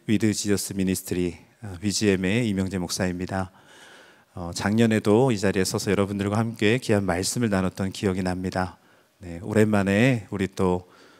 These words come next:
어, 부목사님들께서 부부 수련회를 가시는, 어,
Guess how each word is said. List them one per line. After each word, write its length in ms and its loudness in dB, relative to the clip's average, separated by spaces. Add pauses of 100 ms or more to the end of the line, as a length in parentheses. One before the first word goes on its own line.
(280)
어, 240 -2
부목사님들께서 1200 0 (100)
부부 600 -2
수련회를 720 -2 (320)
가시는, 680 -4 (120)
어, 340 -8